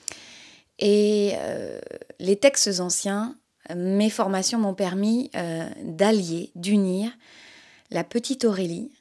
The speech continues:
euh, quand elle était jeune, et la petite Aurélie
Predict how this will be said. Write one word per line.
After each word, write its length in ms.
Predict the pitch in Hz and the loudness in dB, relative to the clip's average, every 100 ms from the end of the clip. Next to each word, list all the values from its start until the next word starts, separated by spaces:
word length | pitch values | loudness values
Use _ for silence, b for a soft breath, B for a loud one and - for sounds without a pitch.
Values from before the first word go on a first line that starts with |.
| _ 175 | _ -10
euh, 360 | 160 156 160 160 | -8 -8 -8 -10
quand 200 | 175 185 | -8 -2
elle 100 | 208 | 0
était 220 | 233 214 | 0 0
jeune, 480 | 160 156 208 226 - - - | -2 -2 -2 -4 -6 -14 -4
et 300 | 190 190 185 | 0 2 0
la 440 | 175 165 156 151 | -2 -4 -6 -8
petite 420 | 151 214 208 285 247 | -6 -4 -2 2 4
Aurélie 520 | 214 180 175 208 | 4 4 2 0